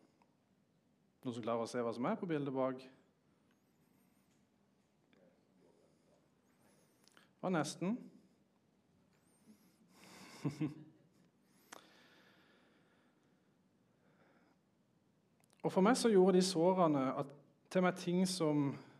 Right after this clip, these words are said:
normalt sikkert både for meg selv og for andre hadde vært positive, fort ble farvet til å være negative. Det kunne være liksom at noen ga meg et kompliment, og så tenkte jeg at,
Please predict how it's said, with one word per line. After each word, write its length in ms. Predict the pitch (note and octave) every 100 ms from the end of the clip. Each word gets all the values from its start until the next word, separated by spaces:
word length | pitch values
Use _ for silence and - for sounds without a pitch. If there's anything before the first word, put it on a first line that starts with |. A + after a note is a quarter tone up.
| - -
normalt 680 | D3 D3+ C3+ C#3 E3 E3 -
sikkert 720 | D3 D3 D3+ C#3 - - - - - - - - - -
både 240 | C#3 C#3
for 120 | B2+ C3+
meg 100 | C3
selv 240 | F3 A#3+
og 60 | -
for 120 | C3+
andre 320 | C3 B2+ C3
hadde 180 | C3+ C3
vært 140 | C3
positive, 720 | C#3 E3+ F#3 - C3+ A#2+ A#2 A2+ - -
fort 180 | D3 D3+
ble 120 | C#3
farvet 420 | - B2 A#2+ C3+
til 80 | C3+
å 60 | B2
være 120 | A#2
negative. 560 | B2 C#3 - A2 A2 A2+ - - - - - -
Det 140 | D#3
kunne 160 | G3 F3
være 180 | E3+ F3+
liksom 220 | F3+ E3+
at 100 | E3
noen 160 | D#3 D#3
ga 100 | D3+
meg 120 | D3+
et 60 | D3+
kompliment, 520 | D3+ C#3+ C3+ D3 D#3+
og 60 | C#3
så 80 | C#3
tenkte 360 | C#3 B2 B2 C3
jeg 160 | B2
at, 160 | B2